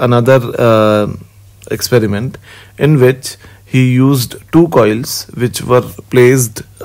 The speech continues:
uh, by some distance apart with each other. This is coil number one, and this is coil number two.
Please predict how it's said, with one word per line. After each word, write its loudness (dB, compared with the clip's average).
uh, 0
by 2
some -2
distance -4
apart -4
with -2
each -2
other. -2
This -2
is -6
coil 0
number 0
one, -4
and -2
this 2
is -2
coil 4
number 0
two. -6